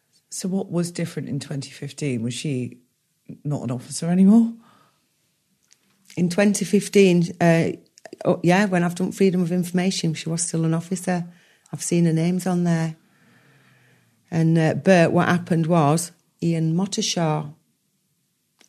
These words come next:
Speaker 2: that were Alex Wilson's supervisor. He's part of Old Boys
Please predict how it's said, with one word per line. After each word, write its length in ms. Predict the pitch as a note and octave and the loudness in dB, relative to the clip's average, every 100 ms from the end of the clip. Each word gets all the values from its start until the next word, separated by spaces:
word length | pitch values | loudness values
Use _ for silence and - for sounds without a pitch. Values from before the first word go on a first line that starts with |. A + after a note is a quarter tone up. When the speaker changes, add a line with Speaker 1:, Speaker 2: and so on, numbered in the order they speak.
| _ - | _ -8
Speaker 2:
that 180 | D#3 | -4
were 200 | D#3+ D#3 D3 - | -2 -2 -4 -6
Alex 320 | D3+ D#3 - | -4 -4 -4
Wilson's 380 | D#3+ D#3 - D#3 | -4 -4 -4 -6
supervisor. 920 | - G3+ G#3 F#3 E3+ E3 D#3 D#3+ D3+ C#3+ _ _ _ _ _ _ _ _ _ _ _ | -2 -2 -4 -2 -2 0 -2 -2 -4 -6 _ _ _ _ _ _ _ _ _ _ _
He's 260 | F3+ F3+ F3 | 2 2 0
part 340 | D#3+ D3+ - | -2 -2 -2
of 60 | - | -4
Old 220 | C#3+ C#3+ | -4 -2
Boys 400 | C#3+ C#3+ D3 | -2 0 -2